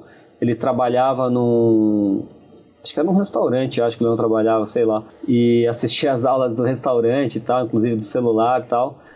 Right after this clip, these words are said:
Só que é um moleque mega inteligente, mega dedicado, cara, e ele, ele conseguiu, esse ano, por exemplo, ele já tá dedicando full time pro, pro poker, e ele tá indo bem, cara,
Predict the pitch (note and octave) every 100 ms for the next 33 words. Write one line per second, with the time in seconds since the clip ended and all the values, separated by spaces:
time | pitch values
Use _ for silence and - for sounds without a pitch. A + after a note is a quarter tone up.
0 | - - D#3 A3 A3 G#3 G#3 F3 F#3 G#3
1 | G#3 G3 D#3 E3+ E3+ E3+ G3 G#3 A3 -
2 | E3 C3 A2+ - G#2+ G#2+ A2+ A#2+ C3 C#3
3 | D3 D3 C#3 B2+ A2+ - - - - -
4 | A#2+ A#2 B2+ B2 - B2 A#2+ B2+ C3 B2+
5 | B2 - A#2 - B2+ B2+ B2 B2+ B2 B2
6 | B2 C3+ B2+ C3+ C3+ C3+ B2 - C3 A#2+
7 | - - C3+ C#3 C3 C3 B2+ C#3+ C#3 C3+
8 | B2+ C#3 C3+ B2 - G#2+ G#2+ G2+ A#2 A2+
9 | C#3 C3 G#2+ -